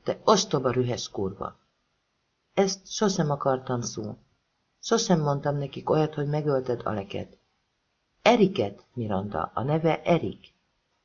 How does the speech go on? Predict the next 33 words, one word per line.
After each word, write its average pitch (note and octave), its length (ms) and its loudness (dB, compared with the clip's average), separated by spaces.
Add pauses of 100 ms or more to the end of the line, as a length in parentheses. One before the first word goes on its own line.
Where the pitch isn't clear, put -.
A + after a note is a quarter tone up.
(140)
"Nem, B2 400 -2
azt F#3 200 2
sosem D#3 320 0
mondtad, A#2 340 -4
hogy B2 120 -2
megöltem A2+ 460 -2
a G#2+ 60 -6
gyereket, B2+ 460 -4 (360)
de - 80 0
azért A3+ 360 0
úgy G#3 140 6
rendezted, D#3 560 0
mintha D3+ 260 -2
eltűnt A2 420 -2
volna. F#2+ 380 -6 (640)
Mintha C4 260 0
csak A3 220 2
ugyan C3 200 -2
megöltem G#2+ 580 -2
volna." F#2 360 -4 (920)
Szerencsémre G#3 680 4
az D#3 140 2
államügyész C3 600 0
béna G#2+ 340 -2
volt. F2+ 380 -6 (760)
Csak C#4+ 280 0
gondatlan D3+ 480 4
veszélyeztetést B2 840 -2
tett G#2 220 -4
a G2+ 80 -4
vád, F#2 320 -2
ezt - 180 -12
tudtad? C3 580 0